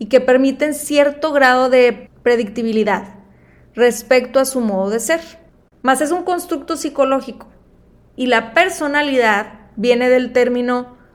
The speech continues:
persona, que de hecho era la máscara que usaban los actores del teatro en la antigüedad a la hora de, de, pues, representar personajes reconocibles, ¿no? Así que podríamos entonces decir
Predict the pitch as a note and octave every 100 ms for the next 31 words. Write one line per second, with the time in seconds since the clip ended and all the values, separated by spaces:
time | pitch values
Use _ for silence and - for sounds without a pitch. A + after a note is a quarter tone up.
0 | _ _ _ - B3 - E4+ F4 - -
1 | - _ _ _ - A#3+ A#3 B3+ C#4+ C#4+
2 | C#4+ D4 B4 - - A#3 B3 B3+ B3+ C4
3 | B3+ - A#3+ A#3+ A#3+ A3 G3+ G#3+ A3+ A#3
4 | B3 C4 B3+ C4 B3 B3 C4 C4 B3+ A3+
5 | A#3 A#3 A#3 A3 B3 A#3+ C4+ D#4+ C#4+ -
6 | - - A3 G#3+ A3 A#3 A#3 A3 G#3+ -
7 | - - G#3 G#3+ G#3+ G#3 A3 A3 G#3+ G3+
8 | G#3+ A#3 A#3 A3 A3 A3+ A3 A3 F#3+ F#3+
9 | A3+ G3 E3+ - - - _ _ - -
10 | - - D4+ D4 D4 D#4 F4 E4 D#4 D#4
11 | D4+ D#4 C#4+ D#4 D4+ E4 C4+ C4+ -